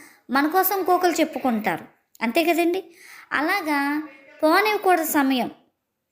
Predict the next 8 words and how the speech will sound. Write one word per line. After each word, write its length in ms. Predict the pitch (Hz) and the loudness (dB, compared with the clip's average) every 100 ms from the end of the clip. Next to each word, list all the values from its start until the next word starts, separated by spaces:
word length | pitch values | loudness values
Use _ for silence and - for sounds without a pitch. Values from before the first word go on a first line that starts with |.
| _ _ _ | _ _ _
మన 160 | 226 254 | 0 0
సమయం 480 | 247 247 262 339 359 | 2 0 2 2 0
పోనివ్వకూడదు. 720 | 302 269 277 269 269 220 190 | 0 2 2 2 0 -2 -2
ఈ 100 | 214 | 0
దినం 280 | 214 233 302 | 0 4 6
ఏం 120 | 302 | 4
చెప్తుంది? 320 | 311 311 294 | 2 -2 2
ఓపిక 380 | 202 233 240 | 4 4 2